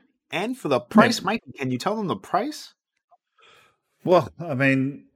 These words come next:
Speaker 2: in, in, in, in the whole lead up, um, like I, I was talking again to,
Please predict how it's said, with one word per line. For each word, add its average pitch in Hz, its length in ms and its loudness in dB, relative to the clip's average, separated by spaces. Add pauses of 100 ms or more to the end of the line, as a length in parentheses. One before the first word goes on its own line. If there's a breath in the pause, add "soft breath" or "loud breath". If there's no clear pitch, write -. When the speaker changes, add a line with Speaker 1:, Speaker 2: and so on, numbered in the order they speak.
(440)
Speaker 2:
in, 190 300 2
in, 185 200 -2
in, 160 300 0
in 151 280 0
the 117 80 4
whole 113 240 2
lead 127 260 2
up, 98 320 0
um, 95 760 -2
like 98 200 -4
I, 98 60 0
I 98 200 -4
was 98 240 -2
talking 98 420 -8
again 92 440 -4
to, 98 360 -2